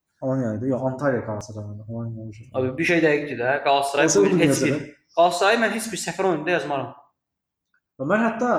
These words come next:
Speaker 1: Antalya qələbəsi filan yazmaq barədə düşünürəm.
Speaker 2: Ya, Antalya
Speaker 1: Çünki,
Speaker 2: uçu təəccüblənmirəm.
Speaker 1: çünki Eren oynamır.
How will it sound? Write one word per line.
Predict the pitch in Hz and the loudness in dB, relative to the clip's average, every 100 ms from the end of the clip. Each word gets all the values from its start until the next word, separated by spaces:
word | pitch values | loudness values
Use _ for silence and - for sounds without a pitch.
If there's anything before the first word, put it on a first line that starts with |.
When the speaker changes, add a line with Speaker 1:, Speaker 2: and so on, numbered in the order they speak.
| - - - - _ - | -2 -10 -14 -20 _ -6
Speaker 1:
Antalya | 160 165 190 175 | -4 -2 -2 0
qələbəsi | 165 160 151 156 - | 0 0 0 -4 -8
filan | 151 147 | -8 -6
yazmaq | 139 127 131 - | -6 -6 -12 -12
barədə | 104 101 | -12 -14
düşünürəm. | - - 104 131 170 117 - | -20 -18 -16 -14 -16 -16 -6
Speaker 2:
Ya, | |
Antalya | 139 165 175 214 214 | -2 0 2 6 6
Speaker 1:
Çünki, | 415 | 4
Speaker 2:
uçu | - | 2
təəccüblənmirəm. | 247 196 208 202 202 | 0 2 0 0 2
Speaker 1:
çünki | 202 | 4
Eren | 202 220 202 | 4 4 2
oynamır. | 175 170 131 117 156 165 | 0 0 -2 -2 -4 -8